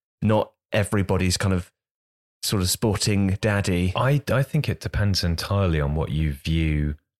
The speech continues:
Speaker 2: as a club, and therefore by implication as a manager, as your measure of success.
Speaker 1: Yeah, but how do you get that
Speaker 2: And if
Speaker 1: across to the
Speaker 2: you're
Speaker 1: players?
Speaker 2: Because I think if you're talking to, you know, Dale Stevens or Shane Duffy, and you're saying, "Look, Premier League safety is our aim," they're gonna go, "Yeah, right,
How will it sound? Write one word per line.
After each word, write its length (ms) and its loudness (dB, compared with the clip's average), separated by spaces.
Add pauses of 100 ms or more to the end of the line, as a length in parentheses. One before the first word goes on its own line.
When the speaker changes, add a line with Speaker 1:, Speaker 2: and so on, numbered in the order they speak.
(120)
Speaker 2:
as 180 0
a 60 -2
club, 440 -2
and 180 -2
therefore 340 -2
by 180 -2
implication 540 -4
as 140 -2
a 40 -2
manager, 420 -2
as 120 -4
your 100 -2
measure 300 -2
of 100 -4
success. 580 -4
Speaker 1:
Yeah, 80 2
but 100 0
how 160 2
do 100 0
you 60 0
get 160 0
that 140 2
Speaker 2:
And 80 2
if 40 4
Speaker 1:
across 120 2
to 80 0
the 60 2
Speaker 2:
you're 80 2
Speaker 1:
players? 440 -4 (140)
Speaker 2:
Because 340 0
I 60 2
think 280 -2
if 140 -6
you're 80 0
talking 640 0
to, 640 0
you 100 -2
know, 180 0
Dale 340 0
Stevens 580 -2
or 80 -2
Shane 360 -2
Duffy, 380 -2
and 80 -6
you're 100 -4
saying, 280 -2
"Look, 140 -6
Premier 280 -2
League 220 -2
safety 680 -4 (280)
is 240 -2
our 240 0
aim," 320 -2
they're 140 0
gonna 200 -4
go, 180 -2
"Yeah, 420 -2
right, 320 -4